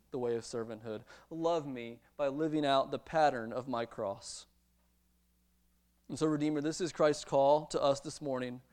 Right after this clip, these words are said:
Serve one another because he has served us. Make it practical. When you take someone a meal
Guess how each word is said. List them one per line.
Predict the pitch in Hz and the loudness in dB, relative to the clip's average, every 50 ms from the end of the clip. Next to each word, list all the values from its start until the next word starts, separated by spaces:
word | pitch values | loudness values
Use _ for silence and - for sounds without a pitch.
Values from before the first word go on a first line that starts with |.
| _ _ _ _ _ _ | _ _ _ _ _ _
Serve | - - - 160 160 170 175 180 165 - 170 | -16 -6 0 0 2 2 2 0 -2 -4 -4
one | 170 170 | -4 -2
another | 165 151 139 127 127 127 127 127 | 0 2 2 2 2 2 0 -2
because | 127 135 127 - - 143 147 147 143 - - | -2 -4 -8 -2 2 4 4 4 2 -2 -6
he | - 143 131 | -6 -6 -2
has | 131 135 127 - | -2 -2 -2 -4
served | - - 123 120 120 120 120 - - - 123 | -4 -2 -2 -2 -2 -4 -6 -10 -14 -10 -8
us. | 107 107 113 - - - - - _ _ _ _ _ _ _ _ _ _ _ _ _ _ _ _ _ _ _ _ _ _ _ _ _ _ _ _ _ _ _ _ _ _ _ _ _ _ _ _ _ _ _ _ _ - | -8 -8 -10 -12 -16 -18 -18 -18 _ _ _ _ _ _ _ _ _ _ _ _ _ _ _ _ _ _ _ _ _ _ _ _ _ _ _ _ _ _ _ _ _ _ _ _ _ _ _ _ _ _ _ _ _ -12
Make | 135 127 | -6 -6
it | 147 - | -6 -2
practical. | - 147 143 147 143 - 156 147 139 | 2 4 4 4 2 -2 -6 -6 -6
When | 131 135 | -4 -4
you | 143 143 | -6 -2
take | - 160 156 151 | 0 0 0 0
someone | - - 170 156 156 147 147 143 | 0 0 0 0 2 2 0 0
a | - 143 | 0 -2
meal | 127 127 135 147 165 175 180 180 | -2 -2 0 0 0 0 -2 -4